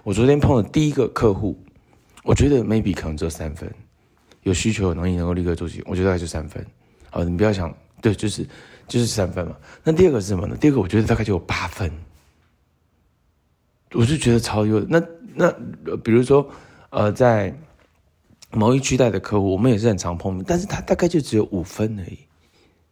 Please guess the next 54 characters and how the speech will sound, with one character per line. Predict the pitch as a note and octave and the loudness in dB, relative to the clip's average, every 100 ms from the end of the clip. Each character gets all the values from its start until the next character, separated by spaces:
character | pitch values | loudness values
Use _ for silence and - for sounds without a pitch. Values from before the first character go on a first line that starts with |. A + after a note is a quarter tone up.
| _ _ | _ _
有 | - A#2 | 0 2
需 | B2+ | 2
求、 | F#3 C#3+ | 0 0
有 | G#2+ | 0
能 | G#2+ | 0
力， | C3 | 0
能 | A#2+ | 0
够 | B2+ | 0
立 | C3 | 0
刻 | B2+ | 0
做 | A2+ | 0
决 | A2 | -2
定 | A2 | -2
的， | G#2 - - | -4 -6 -8
的 | G#2 | -4
分 | B2+ | -4
数 | A#2+ | -2
大 | A2+ | -4
概 | |
就 | G#2 | -4
五 | A2 - | -6 -8
分。 | - - F2 - - - - - - - - - - | -18 -6 -6 -6 -18 -20 -20 -20 -20 -20 -20 -20 -2
那 | F#3+ F3 | 0 0
好， | - G2+ F#2 C#3+ | -2 0 0 0
那 | E3 F3 | -2 -2
如 | - A#2+ | 0 2
果 | F3 G2 | 2 0
是 | A2+ | -2
这 | A2+ - A#2 | -6 2 2
样， | F#2+ - - - - - - | 2 -10 -20 -20 -20 -20 0
那 | E3 | 2
你 | A#2+ F2+ | 2 0
就 | - A2+ | 2 4
要 | G#2+ G2 - - - - | 4 2 -4 -20 -20 -18
很 | - F#2 E2+ F2+ | -6 -6 -6 -4
认 | C3 A2+ | -4 -2
真 | G2+ G#2 | -2 0
的 | G2 | 0
去 | E2+ - G2+ C#2+ - - - | -2 -2 -2 -4 -12 -20 -6
判 | A#2 G#2+ | -2 0
断 | G#2+ | -2
筛 | F#2+ G2 | -2 -4
选 | F#2+ F#2 | -4 -6
你 | F#2+ | -6
的 | E2 | -6
时 | - F2+ | -6 -6
间， | G2 F2+ - - | -4 -4 -6 -10
你 | F#2+ | -2
要 | G2 F#2+ | 0 0
花 | G#2 G2+ | 0 2
在 | G#2 | 0
谁 | F2+ - - E2 | -2 -4 -2 -2
身 | E2+ F#2+ | -2 -2
上， | F2+ - | -2 -2